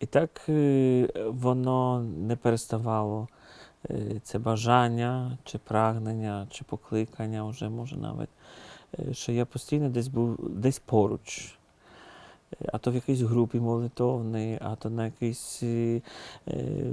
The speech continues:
паломниці, а то десь, десь поруч священиків. І, е, завжди, м, я бачив цю працю і був якби захоплений. І мені це подобалося, і це було те, що я хотів.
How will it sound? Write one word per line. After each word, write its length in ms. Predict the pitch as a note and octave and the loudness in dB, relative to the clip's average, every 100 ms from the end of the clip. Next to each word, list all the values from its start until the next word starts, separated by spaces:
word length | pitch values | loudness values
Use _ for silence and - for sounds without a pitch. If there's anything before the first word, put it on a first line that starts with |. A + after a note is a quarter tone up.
| B2 - | -4 4
паломниці, 1000 | C3 A#2+ A#2+ A#2+ A#2+ A#2 - - A#2+ C3+ | 8 10 10 8 2 -2 -6 -4 -2 0
а 80 | G#2+ | 0
то 140 | - | -2
десь, 360 | A#2+ C3 C3+ - | 0 0 0 0
десь 200 | C#3+ C#3+ | 0 0
поруч 400 | - C3 B2+ - | 0 0 0 -4
священиків. 920 | - - A#2+ - - C3+ C#3+ - A#2+ - | -12 -8 -6 -6 -4 -2 -4 -4 -8 -6
І, 160 | A2 A#2 - - - - | -6 -6 -12 -20 -16 -6
е, 100 | A#2+ | -2
завжди, 300 | A#2 A#2 A#2+ | 0 0 0
м, 440 | B2 A#2+ B2 A#2 F#2+ | 0 -2 -4 -4 -2
я 160 | A2 | -2
бачив 400 | A2 A#2 A#2+ A2+ | 2 2 2 -4
цю 180 | - G#2+ | -6 -8
працю 800 | - B2 C#3+ D3+ - B2+ A#2 G#2 - | -2 2 2 0 -2 0 0 -2 -2
і 160 | A2 B2+ | -6 -2
був 120 | A#2 A#2 | 0 0
якби 240 | B2 A#2 | 0 -2
захоплений. 840 | A2+ - B2+ A#2 A2+ A2 A2 A#2 - - - - - - - | -2 2 2 2 0 -4 -4 -8 -12 -20 -20 -20 -20 -18 -4
І 240 | - G2+ | -2 2
мені 200 | A2+ A#2+ | 2 2
це 100 | B2 | 0
подобалося, 680 | A2+ A2 A2 B2 B2+ - G#2 | 0 4 6 6 4 -2 -2
і 140 | A2 | -2
це 160 | - B2+ | -6 -4
було 160 | A#2 | -4
те, 160 | - A#2+ | -2 -6
що 180 | - G#2+ | -4 -6
я 60 | |
хотів. 480 | - A2+ - - | -4 -6 -6 -8